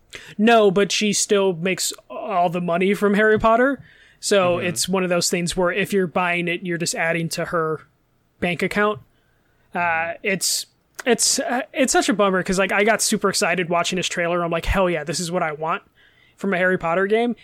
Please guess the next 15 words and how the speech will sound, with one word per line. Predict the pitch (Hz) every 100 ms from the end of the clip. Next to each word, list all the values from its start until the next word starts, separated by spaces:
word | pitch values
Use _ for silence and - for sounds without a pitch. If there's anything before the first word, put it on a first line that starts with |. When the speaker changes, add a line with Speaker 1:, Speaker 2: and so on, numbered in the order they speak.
| - 180
Speaker 1:
And | 185
then | 185 180
just | 180 196
remembering | 180 170 165 165 156 151 135 _ _ _ _ _ -
all | 180 180 170
of |
the | 170
garbage | 170 165 160 156 -
that | 170
comes | - 170 170
with | 156
this | 170 -
franchise | 160 160 - - 160 156
Speaker 2:
Yeah. | 151
Speaker 1:
now | 147